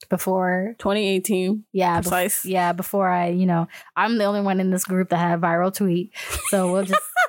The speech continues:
Speaker 2: <laughs>
Speaker 1: before I went viral.
Speaker 2: You've had multiple viral tweets.
Speaker 1: And I'm the only one in this group. <laughs>
Speaker 2: <laughs> I'm not mad at that.
Speaker 1: You should be.
Speaker 2: <laughs>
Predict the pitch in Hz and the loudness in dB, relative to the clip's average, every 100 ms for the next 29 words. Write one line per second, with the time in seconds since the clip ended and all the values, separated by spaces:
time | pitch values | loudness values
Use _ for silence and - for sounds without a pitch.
0 | - - 784 - _ _ - - 175 190 | -2 -2 -2 -4 _ _ -12 -8 -2 0
1 | 185 220 226 - 381 453 453 427 330 285 | 2 2 0 0 0 2 2 2 2 2
2 | 277 320 320 320 285 240 226 190 196 - | 2 2 0 -2 -2 0 0 0 -2 0
3 | 190 - 185 196 202 233 220 202 214 214 | -2 0 0 2 2 2 2 2 0 0
4 | 214 202 214 190 - _ _ _ - 262 | 0 0 0 0 -2 _ _ _ -6 -2
5 | 240 233 285 262 285 302 277 285 247 - | 0 0 0 0 0 0 0 0 0 0
6 | 208 190 170 - - 214 202 - 214 185 | 0 2 0 -2 -4 -2 0 2 2 0
7 | 170 180 381 | -2 0 -2